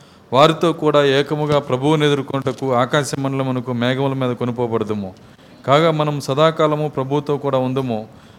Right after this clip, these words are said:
కాబట్టి మీరు ఈ మాటల చేత ఒకరినొకడు ఆదరించుకొనుడి.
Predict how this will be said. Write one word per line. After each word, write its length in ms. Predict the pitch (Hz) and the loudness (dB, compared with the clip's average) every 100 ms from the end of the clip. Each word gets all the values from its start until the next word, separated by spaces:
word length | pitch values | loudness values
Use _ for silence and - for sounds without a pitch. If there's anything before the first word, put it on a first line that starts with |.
| - | -2
కాబట్టి 400 | 139 156 165 165 | 2 4 2 0
మీరు 220 | 151 147 | -2 -2
ఈ 60 | 143 | 0
మాటల 400 | 135 151 165 165 156 | 2 2 2 -2 -2
చేత 180 | 147 147 | 0 2
ఒకరినొకడు 840 | 143 127 147 151 139 135 135 139 | 2 0 -2 -2 -2 -2 0 2
ఆదరించుకొనుడి. 960 | 120 117 127 123 - - 110 104 104 | 2 2 0 -4 -6 -6 -4 -4 -6